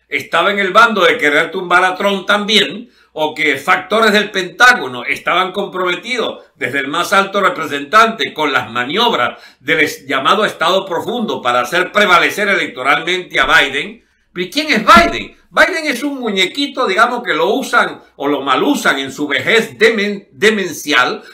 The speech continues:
para cualquier cosa. No es un factor importante.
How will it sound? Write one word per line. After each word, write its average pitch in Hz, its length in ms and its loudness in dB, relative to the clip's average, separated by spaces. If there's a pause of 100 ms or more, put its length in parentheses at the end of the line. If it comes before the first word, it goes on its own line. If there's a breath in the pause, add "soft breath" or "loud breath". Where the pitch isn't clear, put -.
para 143 300 2
cualquier 143 400 -4
cosa. - 580 -4 (280)
No 220 280 0
es 339 240 0
un 180 160 -2
factor 196 520 0
importante. 165 1000 -2